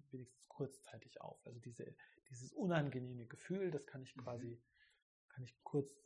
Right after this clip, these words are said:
Speaker 1: da
Speaker 2: Stilllegen
Speaker 1: quasi
Speaker 2: damit.
Speaker 1: stilllegen damit. Und so ist es natürlich auch, wenn ich jetzt zum Beispiel diesen Patienten gefragt hab, der hat auch gesagt, "Mei, also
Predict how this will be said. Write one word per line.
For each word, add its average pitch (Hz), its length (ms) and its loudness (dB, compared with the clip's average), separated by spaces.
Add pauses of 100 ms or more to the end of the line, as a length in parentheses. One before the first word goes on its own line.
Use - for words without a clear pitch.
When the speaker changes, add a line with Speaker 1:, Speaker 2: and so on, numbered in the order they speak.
(180)
Speaker 1:
da 139 260 0
Speaker 2:
Stilllegen 113 500 2
Speaker 1:
quasi 120 220 -2
Speaker 2:
damit. 98 200 0
Speaker 1:
stilllegen 123 520 6
damit. 104 380 -6
Und 120 140 -6
so 139 120 4
ist 151 100 2
es 143 140 -6
natürlich 127 400 -4
auch, 143 260 2 (540)
wenn 127 80 -2
ich 120 80 -2
jetzt 127 160 -4
zum 127 80 -4
Beispiel 120 180 -6
diesen 120 160 -6
Patienten 123 340 -6
gefragt 123 300 -10
hab, - 140 0
der 127 100 -4
hat 120 120 -6
auch - 160 -2
gesagt, 123 360 0
"Mei, 120 340 -4 (480)
also 117 360 -6